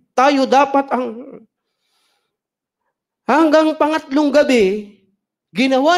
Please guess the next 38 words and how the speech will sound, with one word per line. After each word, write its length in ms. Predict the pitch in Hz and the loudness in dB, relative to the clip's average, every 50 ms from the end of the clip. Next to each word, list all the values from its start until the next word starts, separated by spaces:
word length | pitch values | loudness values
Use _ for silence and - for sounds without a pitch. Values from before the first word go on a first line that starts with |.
| 330 | 2
na 80 | 339 294 | 2 2
naman 240 | 302 294 277 285 285 | 2 2 2 0 0
ulit 320 | 285 262 277 277 - 247 | 0 -2 -2 -2 -2 -2
nila 160 | 254 247 247 | 0 2 2
yon 320 | 247 233 208 196 196 202 - - | 4 2 2 0 -2 -8 -10 -12
at 160 | - 233 - | -14 -12 -8
nagbanggaan 800 | 262 254 233 170 160 185 233 233 214 196 262 302 320 277 269 262 | -8 -8 -8 -8 -6 -8 -6 -6 -4 -4 -2 -2 -2 -2 -2 -2
na 0 | |
naman 240 | 254 247 240 240 226 | -2 -2 -2 -2 -2
sila. 560 | 226 220 233 226 196 175 175 180 180 - _ | -4 -4 -4 -4 -4 -4 -4 -6 -10 -16 _
Eto, 640 | - - 147 147 - 160 160 151 131 120 120 - _ _ _ _ _ _ _ _ _ | -14 -12 -12 -10 -8 -6 -6 -6 -6 -10 -12 -18 _ _ _ _ _ _ _ _ _
ano 240 | - 143 180 190 175 | -6 -4 -2 -2 0
bang 160 | 175 170 165 | 0 -2 -2
problema 480 | 139 147 147 131 131 131 127 120 - 120 | -2 -8 -8 -6 -6 -6 -6 -6 -8 -10
nyo? 320 | 123 123 104 92 - _ _ _ _ _ _ _ _ _ _ _ _ _ _ _ _ _ _ - | -14 -14 -16 -18 -20 _ _ _ _ _ _ _ _ _ _ _ _ _ _ _ _ _ _ -4
Akala 400 | - 208 233 262 277 277 269 254 | -2 0 2 2 2 2 2 2
ko 80 | 247 | 2
ba 160 | 269 269 269 262 262 | 2 2 2 2 2
tayo 400 | 233 220 226 247 247 240 247 208 | 2 2 2 4 4 4 4 2
ang 80 | 220 220 | 0 0
kalaban 480 | 220 196 196 202 196 190 185 185 185 | 0 0 0 0 0 0 -2 -2 -4
ng 20 | 160 160 | -6 -8
Islam? 400 | - 175 185 180 160 135 - - | -8 -4 -4 -4 -4 -6 -10 -18
Ta-, 320 | - 185 - - 156 180 | -18 -18 -18 -16 -14 -10
take 240 | - 208 202 226 269 | -8 -8 -8 -6 -4
note, 240 | 269 247 247 247 185 | -4 -4 -2 -2 -4
ha? 320 | 196 262 - - _ _ | -4 -6 -8 -14 _ _
Kung 160 | - 170 175 185 | -12 -10 -8 -6
mag-aaral 400 | 180 190 214 247 269 285 254 269 | -2 -2 -2 -2 0 -2 -4 -2
tayo 160 | 262 262 269 | -2 -2 -2
ng 160 | 254 254 240 | 0 -2 -2
sira, 480 | - - 311 311 254 214 214 - - - _ _ _ _ _ _ _ _ _ | -4 -6 -6 -4 -2 -2 -2 -2 -4 -10 _ _ _ _ _ _ _ _ _
si 160 | _ - - | _ -8 -4
Abu 240 | - 254 254 330 311 | -4 -4 -2 -2 -2
Sufyan, 640 | - 359 349 - - 320 320 320 320 311 311 302 - _ - | -2 -2 -2 -2 0 0 2 2 0 -2 -4 -8 -10 _ -2
si 80 | 233 | 0
Abu 240 | - 311 311 349 359 | 0 0 0 0 0
Jahal, 480 | 349 320 320 277 285 302 302 302 302 | 2 2 2 4 4 4 2 2 0